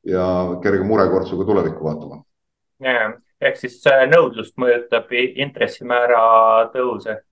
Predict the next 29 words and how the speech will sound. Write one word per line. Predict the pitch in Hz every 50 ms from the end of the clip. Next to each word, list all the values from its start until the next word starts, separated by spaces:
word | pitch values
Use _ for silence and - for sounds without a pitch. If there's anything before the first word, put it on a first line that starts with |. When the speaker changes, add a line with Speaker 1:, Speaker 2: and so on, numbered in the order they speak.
| _ -
Speaker 2:
äh, | - 123 123 120 123 127 123 127 127 127 123 120 120 120
olu-, | 131 139 139 131 117 - -
oluliselt. | 120 131 135 127 107 98 98 95 - 107 98 98 _ _ -
Speaker 1:
Jaa, | 101 101 98 - _ - 104 98 92 98
see | - - 110 113
on | 110 104 104 107
väga | 117 123 117 117 107
oluline | 95 95 101 117 120 113 98 90 90 92 92 92 90 90
ja | 92 95
vaata, | 98 101 104 101 - - - 92 90
et, | 87 85 - - _ _ - 90
äh, | 85 85 82 82
kui | - 92
ma | 92 92 90
peaksin | 98 92 92 - 95 98
ütlema | 98 - 95 95 95
kahte | - 113 117 113 - -
kõige | 92 104 104 104 107
olulisemat | 113 127 117 98 92 85 90 87 87 90 90 92
mõju, | 95 98 95 87 85
siis | 90 90 101 107
üks | - - -
on | 92
loomulikult, | 101 101 98 98 92 92 90 - - 90 90 - _ _ -
äh, | 92 92 92 95 95 95 92 - - - _ _ -
intress | 160 196 185 - - 135 127 - - -
ehk | 123 117 113 - -
teisisõnu | - 107 101 92 87 - 95 92 95
rahastamise | 101 160 139 113 - - - 101 101 101 - 101 98 98 95 95 - - -